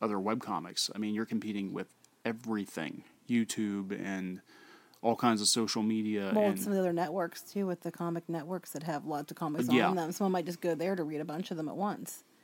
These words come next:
Speaker 1: Yeah, yeah. And, and, uh, you know, I'm not gonna lie, it's, it's, it's tough. It's, it's really tough to get noticed, uh,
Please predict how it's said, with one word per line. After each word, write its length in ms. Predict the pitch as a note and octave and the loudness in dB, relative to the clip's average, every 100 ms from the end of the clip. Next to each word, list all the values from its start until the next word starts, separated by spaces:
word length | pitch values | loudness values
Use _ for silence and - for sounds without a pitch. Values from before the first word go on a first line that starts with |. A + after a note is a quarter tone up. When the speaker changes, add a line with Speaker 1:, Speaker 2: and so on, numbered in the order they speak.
| _ | _
Speaker 1:
Yeah, 240 | C3 A#2 - - _ | 4 4 2 -6 _
yeah. 280 | - G#2 E2+ - - | -2 0 -2 -6 -6
And, 340 | A#2+ A2+ A2+ | 0 4 2
and, 260 | - A#2+ B2+ | 2 4 4
uh, 220 | - - | 2 -2
you 140 | C#2 - | 0 0
know, 160 | F#3 G#3+ | -2 0
I'm 120 | D#3 | 4
not 160 | C3 C#3 | 4 4
gonna 140 | C#3+ | 2
lie, 120 | C#3+ | 2
it's, 180 | G#2 - | 0 -2
it's, 240 | A2 - | -2 -2
it's 240 | - A2 - | -2 0 2
tough. 360 | B2+ D3 - - - | 2 0 -6 -16 -6
It's, 240 | A2 - | -6 -4
it's 240 | A2+ - - | -8 -8 -4
really 300 | A2 G#2+ A#2+ | -2 0 0
tough 420 | - G2+ F#2+ - - - - - - _ - | 2 2 2 -6 -20 -20 -20 -20 -20 _ 0
to 80 | A2+ | 2
get 240 | A2 - | 2 2
noticed, 600 | G#2+ A2 G#2+ G2+ - - - - _ _ - | 2 2 2 2 0 -2 -10 -20 _ _ -2
uh, 720 | G2 G2 G2 G2 G2 - | 0 0 -2 -2 -2 -2